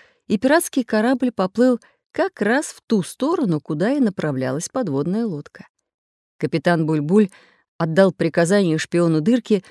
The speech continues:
всю ночь нести вахту за штурвалом. Но матрос Дырка уснул прямо на штурвале, а корабль продолжал плыть, подгоняемый попутным ветром. Проснувшись утром, они стали бегать по кораблю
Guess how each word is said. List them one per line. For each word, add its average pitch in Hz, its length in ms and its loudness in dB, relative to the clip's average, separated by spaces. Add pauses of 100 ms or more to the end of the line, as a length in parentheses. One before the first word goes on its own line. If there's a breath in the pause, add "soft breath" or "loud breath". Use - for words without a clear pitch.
(120 soft breath)
всю - 300 2
ночь 190 320 2
нести 156 360 -2
вахту 175 480 -2
за 143 180 -6
штурвалом. 131 640 -8 (500)
Но 247 140 4
матрос 285 420 2
Дырка 262 380 -2
уснул 208 460 -2
прямо - 320 -4
на 131 100 -4
штурвале, 151 680 -4 (360)
а - 100 -12
корабль 247 540 0
продолжал 170 640 -2
плыть, 220 520 -4
подгоняемый 156 800 -2
попутным 214 680 -6
ветром. 151 480 -8 (720)
Проснувшись 254 560 -2
утром, 240 300 0
они 190 180 2
стали 160 300 -4
бегать 151 400 -4
по 147 100 -6
кораблю 160 460 2